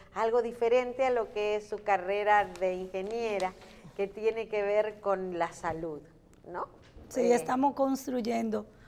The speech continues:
Speaker 2: hospitales simplemente sin poner un bloque, una varilla, cemento. Eh, yo diría que uno de los proyectos más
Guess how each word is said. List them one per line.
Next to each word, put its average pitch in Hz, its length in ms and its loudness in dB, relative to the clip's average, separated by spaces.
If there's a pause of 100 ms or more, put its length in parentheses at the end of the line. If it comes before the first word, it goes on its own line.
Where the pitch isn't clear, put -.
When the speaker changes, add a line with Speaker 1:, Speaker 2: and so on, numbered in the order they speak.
(160)
Speaker 2:
hospitales 240 720 2
simplemente 226 640 0
sin 208 280 -8
poner 196 320 -4
un 208 140 -2
bloque, 208 260 0 (440)
una 214 180 0
varilla, 202 560 -2 (300)
cemento. 196 760 -4 (1040)
Eh, 240 760 8 (200)
yo 233 200 2
diría 311 440 4
que 277 160 2
uno 277 220 0
de 262 100 -2
los 247 160 -4
proyectos 226 500 -8
más 214 760 -8